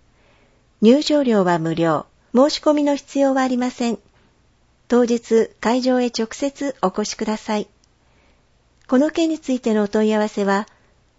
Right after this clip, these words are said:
森の幼稚園テントウムシへ電子メールで。メールアドレスは、ティーイーエヌティーオーユーエムユーエスエイチアイ数字の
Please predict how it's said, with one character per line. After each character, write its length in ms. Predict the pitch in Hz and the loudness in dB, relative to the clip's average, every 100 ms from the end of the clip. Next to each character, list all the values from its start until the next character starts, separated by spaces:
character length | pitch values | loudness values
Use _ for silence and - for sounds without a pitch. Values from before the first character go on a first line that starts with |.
| _ | _
森 260 | 208 240 | 2 4
の 160 | 285 294 | 0 0
幼 140 | 285 | 0
稚 280 | 277 277 - | -2 -4 -6
園 280 | 254 196 143 _ | -2 -2 -6 _
テ 140 | 220 | -4
ン 60 | 262 | -2
ト 160 | 277 269 | -2 0
ウ 20 | |
ム 120 | 208 | 0
シ 200 | - 156 | -2 -4
へ 100 | 139 | -2
電 200 | 180 220 | 0 -2
子 180 | - 220 | -2 -2
メ 160 | 208 | -2
ー 40 | 190 | -2
ル 100 | 131 | -4
で。 220 | 139 - _ _ _ _ _ _ _ _ _ _ | -8 -10 _ _ _ _ _ _ _ _ _ _
メ 160 | 214 226 | 0 0
ー 40 | |
ル 120 | 214 | 0
ア 80 | 220 | -2
ド 100 | 208 | 0
レ 120 | 196 | -2
ス 140 | 202 170 | -4 -2
は、 240 | 185 196 - _ _ _ _ | -2 -2 -10 _ _ _ _
テ 100 | 240 | -2
ィ 200 | 277 302 | 0 -2
ー 60 | - | -4
イ 300 | 277 233 - | -4 -4 -2
ー 60 | 190 | -2
エ 60 | |
ヌ 260 | 190 160 - _ _ _ _ | -2 -4 -8 _ _ _ _
テ 100 | - | -2
ィ 180 | 247 285 294 | -2 -2 -4
ー 40 | - | 0
オ 260 | 269 214 | 2 0
ー 40 | - | -4
ユ 380 | 180 196 165 - _ _ _ _ | 0 0 0 -10 _ _ _ _
ー 40 | 196 | 2
エ 60 | |
ム 260 | 214 285 277 | 2 2 -2
ユ 260 | 262 262 180 | -2 -2 -4
ー 60 | - _ _ _ | -8 _ _ _
エ 100 | 196 | -4
ス 280 | - 285 - | -2 -8 -2
エ 120 | 269 | -2
イ 80 | 277 | -2
チ 320 | - - 160 - | -6 -8 -8 -4
ア 140 | 190 | -4
イ 120 | 185 - _ _ _ _ | -4 -12 _ _ _ _
数 260 | - 233 233 | -6 -4 -2
字 180 | 226 214 | -2 -2
の 260 | 208 208 | -2 -4